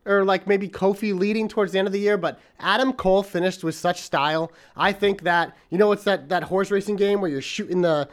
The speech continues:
the water at him and, like, Kofi had a little lead, then all of a sudden at the end, boom. Adam Cole, baby! He is my male superstar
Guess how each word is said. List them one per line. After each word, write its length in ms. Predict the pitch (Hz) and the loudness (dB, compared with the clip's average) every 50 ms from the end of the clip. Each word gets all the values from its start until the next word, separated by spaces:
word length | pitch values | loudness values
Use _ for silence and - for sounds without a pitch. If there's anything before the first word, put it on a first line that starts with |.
| - - - _ | -18 -20 -16 _
the 80 | - 180 | 0 2
water 360 | 180 196 196 190 190 202 202 | 4 4 4 6 6 6 4
at 200 | 202 190 190 190 | 6 4 4 4
him 140 | 202 196 185 | 4 2 2
and, 140 | 175 160 160 | 2 2 2
like, 200 | 160 156 156 - - - _ | 0 -2 -2 -6 -12 -18 _
Kofi 260 | - 208 214 214 - | 0 0 2 4 2
had 80 | 214 202 | 2 2
a 40 | 208 | 4
little 160 | 214 214 202 | 4 4 4
lead, 180 | 190 220 220 180 | 4 4 2 2
then 80 | 196 | 4
all 80 | 208 226 | 4 4
of 60 | 233 | 4
a 40 | 220 | 4
sudden 200 | - 240 226 226 | 2 2 2 2
at 100 | 214 214 | 0 0
the 120 | 214 220 | 2 4
end, 160 | 220 208 165 - - _ _ _ | 4 4 2 -2 -10 _ _ _
boom. 360 | - 254 220 202 175 131 110 - - - - _ _ _ | 6 8 8 8 6 4 0 -8 -16 -20 -20 _ _ _
Adam 380 | 214 285 311 311 320 302 285 - | 4 6 8 8 6 6 4 2
Cole, 380 | - 285 330 320 311 285 262 175 | 4 6 6 8 8 6 6 6
baby! 760 | 294 311 311 302 330 359 370 370 370 359 339 302 247 196 - - | 4 4 4 4 4 6 6 8 8 8 6 6 4 2 -4 -4
He 180 | _ - 226 240 | _ 0 2 2
is 100 | 233 185 | 2 2
my 400 | 185 214 214 220 226 247 277 269 - - - | 4 4 6 6 6 4 2 -2 -6 -14 -8
male 460 | - 170 190 202 220 233 254 262 262 - | 0 2 4 4 6 4 4 2 0 -6
superstar 680 | _ - - 240 226 - 233 - - 220 214 220 233 | _ -4 -4 -2 -2 -2 -4 2 4 4 6 6 4